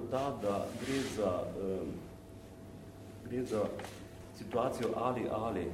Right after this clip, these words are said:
ne pa za situacijo in to in ono. Skratka, kaj je bila Antigona, je,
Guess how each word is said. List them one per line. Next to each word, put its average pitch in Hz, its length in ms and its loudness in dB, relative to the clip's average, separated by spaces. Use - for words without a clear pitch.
ne 120 140 0
pa 113 140 0
za 92 120 0
situacijo 107 600 0
in 117 160 0
to 113 180 0
in 95 220 0
ono. 98 240 0
Skratka, 127 300 0
kaj 131 140 0
je - 40 2
bila 123 160 6
Antigona, 113 360 4
je, 95 120 2